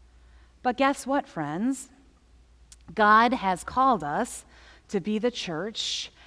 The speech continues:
and when the people who make up the church offer what we have, there's a feast. Now, I, I bet you're kind of wondering and thinking,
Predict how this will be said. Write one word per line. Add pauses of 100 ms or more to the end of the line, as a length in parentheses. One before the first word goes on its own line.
(220)
and
when
the
people
who
make
up
the
church
offer (380)
what
we
have, (960)
there's
a
feast. (1300)
Now,
I, (180)
I
bet
you're
kind
of
wondering
and
thinking,